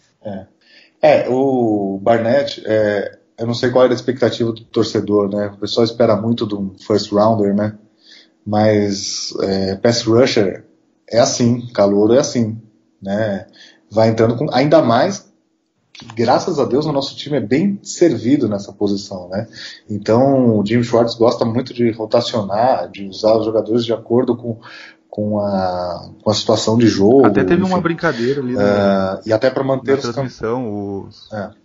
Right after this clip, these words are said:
Speaker 2: os, dos sete caras ali no, da linha ali com, com mais de trinta por cento de, de snaps, assim, ó, um, na transmissão da, com brincadeira do Will Smith lá no, o maluco no pedaço, teve,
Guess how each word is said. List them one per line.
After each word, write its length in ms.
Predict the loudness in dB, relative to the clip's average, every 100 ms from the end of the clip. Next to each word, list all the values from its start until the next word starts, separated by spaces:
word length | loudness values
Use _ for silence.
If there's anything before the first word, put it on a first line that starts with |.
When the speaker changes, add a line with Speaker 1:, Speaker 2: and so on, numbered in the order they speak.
| _
Speaker 2:
os, 560 | -20 -14 -14 -16 -20 -20
dos 220 | -12 -12
sete 300 | -6 -6 -6
caras 340 | -4 -4 -4 -6
ali 200 | -10 -10
no, 320 | -10 -12 -14 -18 _ _ _
da 180 | -14 -10
linha 260 | -8 -8 -8
ali 160 | -8
com, 480 | -10 -10 -10 -10 -14 -18 _
com 140 | _
mais 320 | -12 -8 -8 -10
de 360 | -10 -8 -8 -10
trinta 220 | -16 -12 -10
por 200 | -10 -10
cento 300 | -12 -14 -14
de, 340 | -14 -14 -16 -20 _ _ _ _ _
de 160 | -14
snaps, 480 | -12 -10 -8 -8 -12
assim, 260 | -20 -16 -14
ó, 60 |
um, 420 | -12 -12 -14 -16 -20 _ _ _ _
na 120 | -16 -12
transmissão 500 | -10 -10 -10 -10 -8
da, 260 | -10 -12 -18 _ _
com 180 | -16 -16
brincadeira 420 | -14 -10 -8 -6
do 120 | -6
Will 80 | -8
Smith 420 | -8 -10 -12 -14
lá 120 | -16
no, 160 | -14 -14 -18 _ _ _ _ _ _ _
o 40 |
maluco 260 | -12 -10 -10
no 60 |
pedaço, 560 | -6 -6 -6 -8 -10 -14
teve, 240 | -20 -20